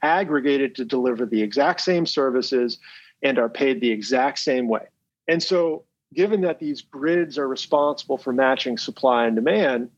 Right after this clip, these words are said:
and that they pay these central power stations for sif-,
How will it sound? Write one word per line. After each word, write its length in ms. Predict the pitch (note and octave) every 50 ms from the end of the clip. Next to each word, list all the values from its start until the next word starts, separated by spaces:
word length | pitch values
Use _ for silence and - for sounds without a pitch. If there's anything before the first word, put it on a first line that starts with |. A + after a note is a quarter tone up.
| _ _ _
and 160 | D#3+ D3+ D3 D3
that 140 | C#3+ B2+ -
they 140 | C3+ B2+
pay 420 | A2+ - - - D#3+ D#3+ E3 F3 F3+
these 240 | D#3 E3 D3+ C#3 -
central 380 | - D3 C#3 - - C3+ B2+
power 380 | - - D3 C#3+ C3+ C#3+ C#3+ B2+
stations 520 | - - C#3 B2+ B2+ B2 - C3 B2+ -
for 160 | - - -
sif-, 300 | - - - G#2 - -